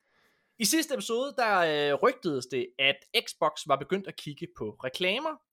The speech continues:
til deres free-to-play-spil. Øh, deres, hvad kan man sige, deres, øh, deres årsag til at gøre det,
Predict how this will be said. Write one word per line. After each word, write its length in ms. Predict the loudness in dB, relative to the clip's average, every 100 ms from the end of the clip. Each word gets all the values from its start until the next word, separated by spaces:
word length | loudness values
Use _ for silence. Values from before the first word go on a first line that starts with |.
| -10
til 260 | -6 -6 -6 -2
deres 280 | -2 -4 -10 -12
free-to-play-spil. 1200 | -8 -8 -10 -12 -12 -8 -8 -8 -14 -12 -10 -10 -12 -20 -20 -20 _ -4
Øh, 640 | 0 2 4 4 4 2 -2
deres, 600 | 2 2 2 -2 -6 -8 -14 _ _ _ -4
hvad 100 | -4
kan 120 | -4
man 60 | -8
sige, 240 | -10 -8 -4
deres, 400 | -4 -6 -10 -12
øh, 140 | -12 -14 -16
deres 180 | -12 -4
årsag 440 | -2 -2 -2 -4
til 120 | -2
at 100 | -2
gøre 240 | 0 0 0
det, 160 | -4